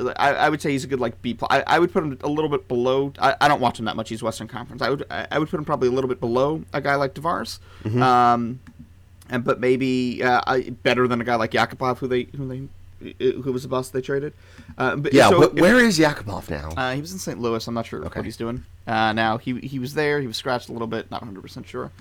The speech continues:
Speaker 1: but, like, I, I, I just don't know if, like, if McDavid is not that generational talent, if he's just kind of like a, for lack of a better word, just kind of, like, typical or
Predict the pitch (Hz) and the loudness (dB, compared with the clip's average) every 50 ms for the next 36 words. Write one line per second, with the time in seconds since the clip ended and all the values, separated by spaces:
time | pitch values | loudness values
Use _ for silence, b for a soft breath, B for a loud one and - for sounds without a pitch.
0 | B B B B B B - 160 - 185 175 170 175 175 170 - - 160 165 156 | B B B B B B -2 0 2 2 0 2 2 -2 -2 0 0 -2 -2 0
1 | - 160 160 185 180 - 190 - 165 160 151 147 139 - 147 131 120 110 - - | 0 -2 -4 -4 -8 -8 -8 -6 -4 -4 -4 -4 -4 -4 -2 -2 -2 -2 -6 -12
2 | - 139 139 - 147 139 139 - 151 127 185 170 170 147 139 143 139 127 - 127 | -10 -10 -10 -8 -10 -12 -8 -8 -8 -8 -8 -10 -10 -10 -8 -8 -8 -8 -6 -6
3 | 120 - - 120 120 113 117 117 117 - - 104 101 - 175 170 165 151 127 120 | -8 -6 -8 -10 -8 -6 -8 -8 -8 -10 -14 -18 -14 -10 -8 -6 -6 -4 -6 -8
4 | 117 - B 160 160 B - 131 - 156 151 143 - 156 139 - - 139 131 127 | -8 -10 B -18 -18 B -12 -10 -8 -8 -10 -8 -8 -10 -12 -10 -8 -8 -6 -6
5 | 123 120 123 117 117 - - 117 110 113 113 107 - 90 - - - - - - | -6 -4 -4 -4 -4 -4 -6 -6 -6 -6 -6 -8 -12 -14 -18 -20 -20 -20 -20 -20
6 | - - - - - - - 131 127 120 120 135 123 117 120 123 113 113 113 117 | -20 -20 -20 -20 -18 -8 -4 0 0 0 0 0 -6 -8 -6 -4 -4 -4 -4 -4
7 | 113 120 117 - - - - 139 131 123 135 127 110 - - b b b b b | -6 -6 -6 -8 -14 -10 -8 -8 -8 -6 -4 -6 -6 -6 -10 b b b b b
8 | b b b b b b b b b _ - - - - - - - - - - | b b b b b b b b b _ -20 -20 -20 -18 -18 -16 -16 -12 -4 0
9 | 220 202 - - - 123 101 76 - - | 0 0 0 -2 -6 -4 -4 -4 -8 -6